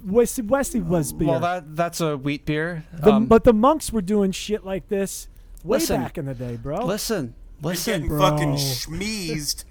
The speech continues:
Speaker 3: before they go do their prayers.
Speaker 2: <laughs> Listen,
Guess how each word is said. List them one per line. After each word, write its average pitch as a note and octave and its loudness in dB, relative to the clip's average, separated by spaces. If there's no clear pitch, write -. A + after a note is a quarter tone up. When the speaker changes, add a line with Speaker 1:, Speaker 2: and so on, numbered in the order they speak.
Speaker 3:
before F3+ -4
they F3 0
go F3 -2
do F#3+ -4
their D#3+ -4
prayers. F3+ -4
Speaker 2:
<laughs> - -4
Listen, F#3+ -2